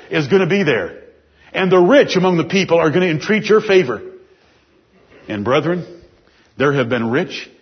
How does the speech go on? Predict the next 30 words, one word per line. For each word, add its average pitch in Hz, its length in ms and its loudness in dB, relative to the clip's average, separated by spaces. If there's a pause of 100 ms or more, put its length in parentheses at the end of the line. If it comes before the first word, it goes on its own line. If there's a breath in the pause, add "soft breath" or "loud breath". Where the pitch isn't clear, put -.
(140)
in 120 100 -4
the 107 100 -4
history 147 380 -6
of 127 60 -4
this 147 200 -8
world 127 320 -4
that 107 60 -6
have 101 140 -10
come 139 200 -4
to 120 60 -6
the 113 120 -8
Church 143 280 -6
of 113 80 -6
Jesus 127 360 -6
Christ 107 480 -8 (400 loud breath)
and 113 140 -8
asked 143 360 -6
for 139 120 -4
a 107 40 -6
place 147 360 -4
in 131 60 -6
the 110 80 -6
Church 151 340 -6
of 113 100 -8
Jesus 147 320 -6
Christ 120 400 -4
and 110 180 -6
entreated 156 300 -6
the 117 80 -8
favor 107 460 -4